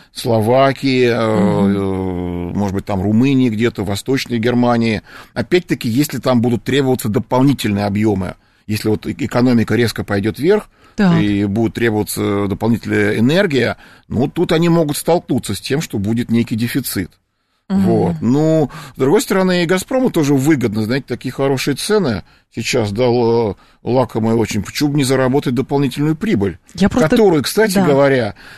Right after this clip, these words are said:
Speaker 1: можно пустить было бы на ус-, усиленную, ускоренную газификацию тех районов нашей страны, где до сих пор, э, люди ещё отапливаются не газом.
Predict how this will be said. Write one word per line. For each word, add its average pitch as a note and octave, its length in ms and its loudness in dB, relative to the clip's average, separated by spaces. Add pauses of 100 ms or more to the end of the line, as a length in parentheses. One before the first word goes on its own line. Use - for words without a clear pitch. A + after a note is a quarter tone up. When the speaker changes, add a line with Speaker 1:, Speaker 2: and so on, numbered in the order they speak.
(120)
Speaker 1:
можно C3+ 360 2
пустить D3+ 400 -2
было C3 220 4
бы A#2 100 2
на B2+ 420 2
ус-, C#3 200 -4
усиленную, D#3+ 600 2
ускоренную D#3+ 540 2
газификацию B2+ 840 -2 (320)
тех C#3+ 260 2
районов B2 460 2
нашей A#2 300 -2
страны, B2+ 520 0 (300)
где G#2 140 0
до G#2+ 100 0
сих G#2 220 -4
пор, C#3+ 340 0
э, G2 380 0
люди B2+ 240 0
ещё A#2 280 0
отапливаются A2+ 640 -2
не A#2 120 2
газом. G#2 420 -4